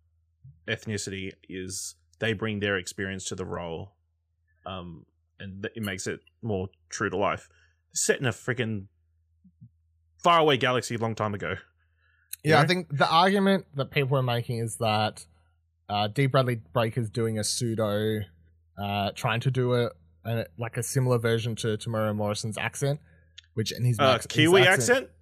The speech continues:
Speaker 1: Oh no.
Speaker 2: Well, no, 'cause he's, but yeah, I don't know. It's a, it's, it's a, it's a bit
Speaker 1: Am I wrong?
Speaker 2: more
Speaker 1: <laughs> He's a
Speaker 2: well,
Speaker 1: Kiwi,
Speaker 2: it's,
Speaker 1: so
Speaker 2: but I mean, he's more than a Kiwi. Like, he's Maori, so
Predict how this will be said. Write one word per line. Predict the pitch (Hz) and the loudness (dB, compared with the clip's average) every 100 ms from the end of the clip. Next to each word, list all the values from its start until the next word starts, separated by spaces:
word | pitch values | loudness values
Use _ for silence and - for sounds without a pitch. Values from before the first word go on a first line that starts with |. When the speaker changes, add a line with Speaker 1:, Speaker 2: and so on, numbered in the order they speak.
| - | 0
Speaker 1:
Oh | 165 | 2
no. | 170 190 165 104 - _ _ _ _ - | 6 8 8 6 0 _ _ _ _ 2
Speaker 2:
Well, | 175 | 6
no, | 190 180 | 8 6
'cause | 190 | 4
he's, | 180 165 - | 4 2 0
but | 135 147 131 | 2 2 2
yeah, | 135 120 | 0 2
I | |
don't | 110 90 | 0 -4
know. | 95 - | -8 -10
It's | 117 - | -8 2
a, | 156 135 135 120 - _ _ - | 4 6 4 0 -8 _ _ 2
it's, | 147 - - _ - _ _ - | 4 2 -10 _ -20 _ _ -14
it's | - | -2
a, | 135 127 120 120 - _ _ _ _ _ _ _ _ _ _ _ _ _ | 2 4 2 -2 -10 _ _ _ _ _ _ _ _ _ _ _ _ _
it's | 156 170 | -4 2
a | |
bit | 165 | 6
Speaker 1:
Am | 220 | 8
I | |
wrong? | 208 196 240 | 8 8 8
Speaker 2:
more | 143 135 - - | 8 8 4 0
Speaker 1:
<laughs> | - _ _ | -14 _ _
He's | 202 233 | 4 6
a | |
Speaker 2:
well, | 208 294 | 8 8
Speaker 1:
Kiwi, | 302 185 | 8 8
Speaker 2:
it's, | 143 | 6
Speaker 1:
so | - 180 180 190 - - - - | 6 6 6 4 -2 -16 -14 6
Speaker 2:
but | 226 | 6
I | 220 | 8
mean, | 214 | 6
he's | 185 165 | 6 6
more | 175 202 143 | 8 8 8
than | 104 | 4
a | 95 | -4
Kiwi. | 113 92 82 98 | -4 -4 -4 -4
Like, | 101 | -4
he's | 113 107 | -4 -4
Maori, | 113 107 92 78 | 0 0 -2 -6
so | 98 65 76 | -8 -8 -10